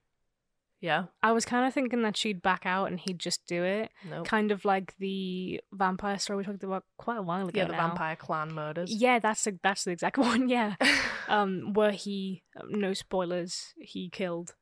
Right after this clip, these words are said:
Speaker 2: people, but they weren't all on board with it kind of thing.
Speaker 1: Yeah.
Speaker 2: Uh, you know, but, wow, to be twelve as well and
Speaker 1: Mm-hmm.
Speaker 2: just completely disregard your parents like that. Obviously some issues going on.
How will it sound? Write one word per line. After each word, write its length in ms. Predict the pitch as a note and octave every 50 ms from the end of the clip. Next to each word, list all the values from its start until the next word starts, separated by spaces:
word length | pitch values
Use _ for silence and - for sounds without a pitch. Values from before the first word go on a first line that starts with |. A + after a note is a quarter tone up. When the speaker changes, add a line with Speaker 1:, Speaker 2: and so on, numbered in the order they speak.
| _ _ _ _ -
Speaker 2:
people, 340 | - F#3+ F3+ - E3 E3+ E3+
but 240 | E3+ E3+ E3 - - -
they 100 | F#3+ F3
weren't 220 | E3+ E3+ - - -
all 180 | F3 F3 F3
on 120 | - F3+ F3
board 200 | E3+ D#3+ D#3+ -
with 140 | D#3+ -
it 100 | C#3 -
kind 180 | - - F3+ E3
of 80 | E3+ -
thing. 300 | - E3+ E3 E3+ E3+ F3 -
Speaker 1:
Yeah. 300 | G#3+ G3 F3+ F3+ F3+ F3 - _ -
Speaker 2:
Uh, 100 | - - -
you 120 | - F#3+
know, 280 | F3+ D#3 - - G3 F3+ -
but, 260 | F#3+ F3+ F3+ E3 - _ _ - _ _ _ _ _ _ _ _ _ _ _ _ _ _ _ _ -
wow, 140 | A#3+ B3 A3
to 100 | - -
be 140 | F#3+ C#4 D4+
twelve 440 | - - - G#3 G3+ A3+ C4 C4+ A#3
as 140 | A#3 F3+ F#3+
well 460 | G3+ G3+ A3+ B3 A#3+ G3 F3 E3+ F3 F3+ F3
and 120 | F#3 G3
Speaker 1:
Mm-hmm. 40 | F#3
Speaker 2:
just 360 | G3 B3+ - - - - - _ _ _ _ _ _ _ _ -
completely 400 | - - G#3+ G#3 A#3 A#3 - G#3+
disregard 440 | G3+ G3 G3 - G3+ - F#3 F#3 F#3
your 80 | F3+ F3
parents 320 | F#3 F#3 F#3+ G3 G3 F#3+
like 100 | F3+ F3
that. 180 | E3+ F3+ - - -
Obviously 380 | G#3 F#3+ G3+ F#3+ - F#3+ F#3+
some 220 | F#3 - - F#3 -
issues 380 | - F#3+ - - - G3 F3+
going 260 | - - F3+ F3+ F#3 F#3
on. 260 | F#3 F#3+ F#3+ G3